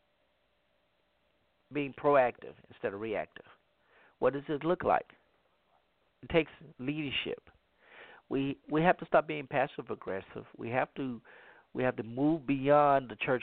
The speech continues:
walls and be intentional in our efforts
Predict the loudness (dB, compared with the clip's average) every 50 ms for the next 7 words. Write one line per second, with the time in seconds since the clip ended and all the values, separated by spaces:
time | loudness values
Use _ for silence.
0 | 0 2 4 6 6 6 4 0 -2 -4 -6 -8 -12 -14 -18 -16 -8 -6 -4 -4
1 | -4 -6 -8 -12 -16 _ _ _ -20 -20 -20 _ _ _ -8 -6 -4 -4 -4 -4
2 | -6 -8 -8 -10 -6 0 2 2 2 2 0 -2 0 0 2 2 0 -2 -4 -12
3 | _ _ -6 -4 -2 -2 -2 -2 -4 -4 -2 0 2 4 4 4 2 2 2 2
4 | 4 4 4 2 0 -2 -8 _ _ _ _ _ _ _ _ _ 4 4 6 4
5 | 2 -2 -8 -6 -6 -6 -8